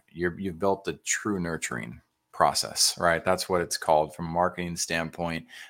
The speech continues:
the nurturing campaigns that help people pre-qualify, help people get there to where they're successful, but you know your threshold of what you can provide, um, and where you can do your, your best services. So anybody at that stage or beyond,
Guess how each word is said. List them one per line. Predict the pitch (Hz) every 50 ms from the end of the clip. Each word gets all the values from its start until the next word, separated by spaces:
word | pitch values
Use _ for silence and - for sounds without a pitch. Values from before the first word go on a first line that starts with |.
| _ -
the | 80
nurturing | 85 92 95 95 - - 95 92 90
campaigns | 90 - 87 85 85 80 - 85 85 85 85 82 80 82
that | 82 -
help | - - - 95 98 - -
people | - 95 92 90 - 87 85 82 80 - - - _ _ _ _ -
pre-qualify, | 120 117 117 110 107 117 120 110 113 - 64 67
help | 78 90 95 -
people | - 101 - 92 87
get | 82 78 98 101 98 -
there | 80 67 64 71 -
to | - -
where | 87 87 82
they're | 80 80 - - 73
successful, | - - - 80 80 - - 87 85 80
but | 76 85 78 - -
you | - 95 98
know | 101 104 104
your | 104 98 92 90
threshold | - - 196 196 - - 92 80 80 80
of | 82 80
what | 87 87 78 80
you | 85 82
can | - 85 80 76
provide, | - 76 73 85 98 110 98 82 71 - - _ _ - - - - -
um, | - 78 80
and | - 82 85
where | 87 90 92
you | 90 90
can | 90 - 82 82
do | 80 90 92 90 82 - - - -
your, | 85 82 80 80 78 76 - -
your | 82 80
best | 76 82 87 85 - -
services. | - 98 104 98 95 - - 78 73 76 76
So | - - 85 80 73 - - - - - - - - -
anybody | 95 95 98 95 92 95 92 90 90
at | 85 -
that | 87 82 64 -
stage | - - - 98 92 92 90 80 87
or | 85 76
beyond, | 78 76 78 82 85 78 78 78 -